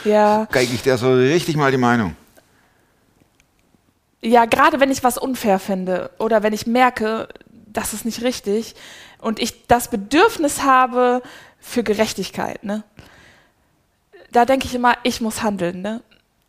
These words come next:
Speaker 1: Und das fällt mir super schwer, wo ich denke, „Boah, nein,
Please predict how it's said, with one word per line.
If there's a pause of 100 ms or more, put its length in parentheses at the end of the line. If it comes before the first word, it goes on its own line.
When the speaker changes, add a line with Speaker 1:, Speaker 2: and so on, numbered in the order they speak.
(580)
Speaker 1:
Und
das
fällt
mir
super
schwer,
wo
ich
denke,
„Boah,
nein,